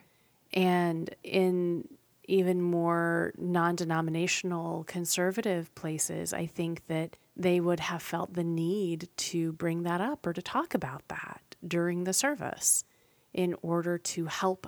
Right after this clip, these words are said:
others to accept Jesus and come to the baptismal font and be saved.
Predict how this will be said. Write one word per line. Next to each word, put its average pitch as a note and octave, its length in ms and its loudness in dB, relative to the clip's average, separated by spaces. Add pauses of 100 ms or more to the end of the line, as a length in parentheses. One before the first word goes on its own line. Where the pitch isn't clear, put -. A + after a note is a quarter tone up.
others E3+ 640 -2
to E3 420 0
accept - 580 -4
Jesus F#3 560 -2
and F#3+ 140 -2
come D#3 240 -6
to - 80 -8
the F#3 80 -2
baptismal F#3 540 0
font - 540 -12 (520)
and F3 200 -2
be F3 120 0
saved. - 760 -2